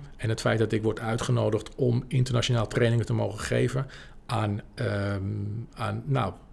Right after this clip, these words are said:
sales managers, commercieel managers, wat meer hoog in de boom managers, zal ik maar zeggen,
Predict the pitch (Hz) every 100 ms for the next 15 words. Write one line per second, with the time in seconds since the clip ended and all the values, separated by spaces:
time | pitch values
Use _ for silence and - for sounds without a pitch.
0 | - - - 113 113 117 113 110 110 -
1 | 123 120 123 113 107 107 101 107 - -
2 | - - - - - 123 120 127 127 123
3 | - - - 131 123 123 107 117 127 131
4 | 127 120 123 - 127 127 117 113 127 127